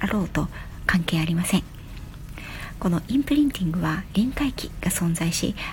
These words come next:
ある一定の時間が過ぎると、この刷り込みは、行動は見られなくなりますし、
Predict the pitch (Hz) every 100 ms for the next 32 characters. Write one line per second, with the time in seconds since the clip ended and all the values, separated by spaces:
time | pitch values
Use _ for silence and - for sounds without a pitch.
0 | - 214 - - - - 262 277 - -
1 | 240 247 - 233 - - 180 - - -
2 | 165 170 180 - 185 - 214 - - -
3 | 226 269 - - - - - - - -
4 | - 208 147 156 151 156 208 254 220 -
5 | 151 156 - - 160